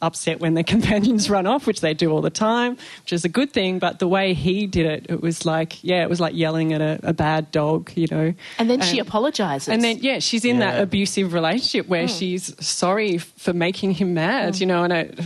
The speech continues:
Speaker 1: oh, it makes me so uncomfortable, and I just don't. And, and then he's pompous and doesn't apologise, and
Speaker 3: There's that
Speaker 1: it's,
Speaker 3: bit
Speaker 1: ugh.
Speaker 3: at the start of Time Lash where, which is one of the episodes actually where Perry gives it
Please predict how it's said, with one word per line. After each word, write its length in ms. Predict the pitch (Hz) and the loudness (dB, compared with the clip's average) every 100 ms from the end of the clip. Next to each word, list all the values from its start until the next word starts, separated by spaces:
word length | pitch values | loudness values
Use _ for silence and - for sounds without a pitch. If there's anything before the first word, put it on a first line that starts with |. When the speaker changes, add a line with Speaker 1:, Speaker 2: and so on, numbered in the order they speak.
| 160 214 | -6 -2
Speaker 1:
oh, 180 | 247 | 0
it 100 | 175 | 0
makes 240 | 190 214 - | 0 -4 0
me 100 | 240 | 0
so 280 | 185 226 220 | 2 2 2
uncomfortable, 680 | 208 220 220 240 226 226 220 | 2 2 0 0 2 4 4
and 100 | 196 | 2
I 120 | 190 | 0
just 260 | 202 - - | -2 -2 0
don't. 460 | 185 175 170 - - | 0 0 -4 -8 -4
And, 200 | 202 190 | -2 0
and 160 | 202 | 0
then 220 | 208 220 208 | 0 2 2
he's 260 | 196 185 | 0 -2
pompous 500 | - 180 165 170 - | -2 -2 0 -4 -2
and 380 | 175 165 175 185 | 0 0 0 -2
doesn't 360 | 185 175 170 - | -2 0 -2 -2
apologise, 760 | 180 175 175 170 170 180 180 | 0 0 0 0 -2 -4 -4
and 400 | 175 165 165 170 - | -2 -2 -2 -4 -2
Speaker 3:
There's 120 | 151 | -2
that 80 | 208 | 0
Speaker 1:
it's, 100 | - | 0
Speaker 3:
bit 120 | 175 | 0
Speaker 1:
ugh. 80 | 240 | 0
Speaker 3:
at 60 | |
the 100 | 156 | -2
start 300 | 131 - 131 | -4 0 0
of 100 | 117 | 0
Time 300 | - - 131 | -4 -2 0
Lash 260 | 135 113 - | 0 -2 -4
where, 300 | 120 120 113 | -2 -2 0
which 180 | 139 - | -2 -2
is 80 | 139 | 0
one 120 | 202 | 0
of 20 | |
the 80 | 160 | 0
episodes 300 | 131 - 120 | 0 -2 -2
actually 240 | 120 - | -2 -2
where 100 | 120 | -4
Perry 320 | 117 - 123 113 | -2 0 -2 -2
gives 320 | 127 117 | -4 -4
it 80 | 113 | -4